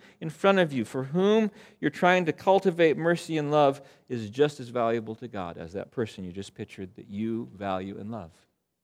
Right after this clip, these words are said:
That was a lot of words, but did you follow it? You did. You did. Do I just say it again?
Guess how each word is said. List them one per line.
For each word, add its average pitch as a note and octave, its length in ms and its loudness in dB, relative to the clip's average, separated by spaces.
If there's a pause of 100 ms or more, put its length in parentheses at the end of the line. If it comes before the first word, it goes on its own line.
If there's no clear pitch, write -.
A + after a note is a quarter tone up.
(100)
That A#2 60 0
was A#2 120 -2
a A#2+ 60 -4
lot A2+ 180 2
of A2+ 80 -4
words, A2+ 220 -2
but - 120 -16
did G2+ 140 -12
you G2+ 60 -12
follow G#2+ 320 -6
it? B2+ 100 -12 (1400)
You A#2+ 120 -8
did. G#2+ 180 -6 (340)
You B2+ 140 -2
did. F2 180 -6 (1400)
Do D3+ 60 4
I F#3 60 6
just A#3+ 220 -2
say E3+ 140 2
it E3 60 -2
again? D3 320 -4